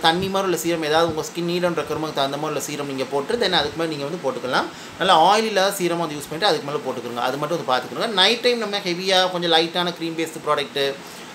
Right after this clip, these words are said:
சீரம்லாம் கொஞ்சம் வந்து நல்லா கொஞ்சம் திக்கான இது, அந்த மாதிரி இதெல்லாம் நம்ம வந்து போய்க்கலாம். நமக்கு ஒண்ணுமே வந்துட்டு இதாகாது. ஓகே, so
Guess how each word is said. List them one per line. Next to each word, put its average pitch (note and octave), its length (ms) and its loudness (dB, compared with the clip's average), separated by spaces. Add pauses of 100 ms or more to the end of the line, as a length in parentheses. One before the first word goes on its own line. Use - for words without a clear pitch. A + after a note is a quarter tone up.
(180)
சீரம்லாம் G3 440 4
கொஞ்சம் E3 240 2
வந்து D#3+ 220 2
நல்லா D#3+ 180 4
கொஞ்சம் D3+ 220 -4
திக்கான E3+ 400 0
இது, C#3+ 180 0
அந்த C#3+ 160 -2
மாதிரி D#3+ 160 0
இதெல்லாம் F#3 180 0
நம்ம D3+ 140 -2
வந்து D3 140 -4
போய்க்கலாம். A#2+ 380 -2
நமக்கு C3+ 240 -4
ஒண்ணுமே D3 280 -4
வந்துட்டு C#3+ 320 -4
இதாகாது. A#2+ 460 0
ஓகே, G3 160 0 (480)
so F3+ 80 4